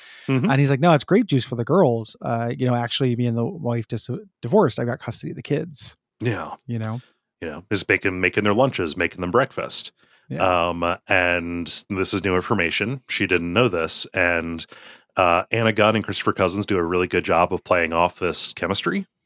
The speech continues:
Speaker 1: pretty well.
Speaker 2: Yes.
Speaker 1: Like, this is pretty believable with their back and forth.
Speaker 2: Yeah.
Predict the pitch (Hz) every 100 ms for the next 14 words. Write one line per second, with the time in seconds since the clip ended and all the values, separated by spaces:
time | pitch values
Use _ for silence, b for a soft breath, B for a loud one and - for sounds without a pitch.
0 | _ - 190 220 190 196 - - 90 98
1 | 104 90 - 98 92 82 82 95 127 151
2 | 147 - 98 104 92 110 - - 156 165
3 | - _ _ _ - 320